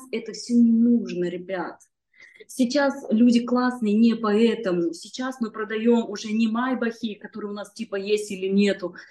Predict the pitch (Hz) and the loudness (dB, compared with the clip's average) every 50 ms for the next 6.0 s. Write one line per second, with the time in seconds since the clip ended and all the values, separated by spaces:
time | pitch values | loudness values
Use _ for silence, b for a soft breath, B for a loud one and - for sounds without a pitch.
0 | B B _ - - 269 254 247 220 185 202 208 208 220 240 233 240 233 202 196 | B B _ -2 0 0 4 4 4 4 4 2 4 4 4 4 2 2 2 2
1 | 202 196 202 202 202 208 202 190 175 180 170 170 165 160 - - - - _ 190 | 4 4 4 4 4 4 4 2 2 2 2 2 2 2 0 -6 -14 -12 _ -6
2 | 196 196 - - - - - 269 262 247 254 - 240 233 233 233 240 240 233 233 | -6 -6 -8 -14 -16 -4 2 2 2 2 2 2 4 6 6 6 6 4 4 2
3 | 226 214 196 226 226 233 240 202 190 - - 208 - - - - 208 185 185 220 | 0 2 2 4 4 4 6 4 2 0 -2 -8 -12 -10 -6 -4 -4 -2 -2 -2
4 | 262 359 480 587 587 - - - _ _ _ _ _ _ _ _ _ 208 202 226 | 0 0 0 0 -2 -6 -16 -20 _ _ _ _ _ _ _ _ _ -2 0 2
5 | 262 269 269 220 - - 202 190 180 190 190 185 185 190 185 180 170 - - | 2 0 0 -4 -8 -8 -8 -6 -4 -2 -2 -2 0 0 0 0 0 -2 -4